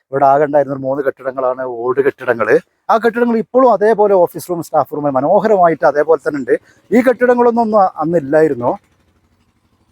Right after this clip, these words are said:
അപ്പോൾ ഹയർ സെക്കൻഡറി ആയിട്ട് അതങ്ങനെ, ഏഹ്, വലുതായി വലുതായി കോഴ്സുകളും കാര്യങ്ങളൊക്കെ ഡെവലപ്പായി ഇങ്ങനെ വരുന്നതിനനുസരിച്ച്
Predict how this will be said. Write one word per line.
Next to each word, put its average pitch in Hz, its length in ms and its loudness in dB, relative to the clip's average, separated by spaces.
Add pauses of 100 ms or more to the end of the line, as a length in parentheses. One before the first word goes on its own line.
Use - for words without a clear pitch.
അപ്പോൾ 151 340 2
ഹയർ 156 120 2
സെക്കൻഡറി 170 340 -2
ആയിട്ട് 175 140 2
അതങ്ങനെ, 170 380 2 (320)
ഏഹ്, 190 160 -10 (380)
വലുതായി 175 320 2
വലുതായി 175 600 2
കോഴ്സുകളും 165 420 0
കാര്യങ്ങളൊക്കെ 160 480 0
ഡെവലപ്പായി 156 480 0
ഇങ്ങനെ 156 160 -8
വരുന്നതിനനുസരിച്ച് 147 760 -4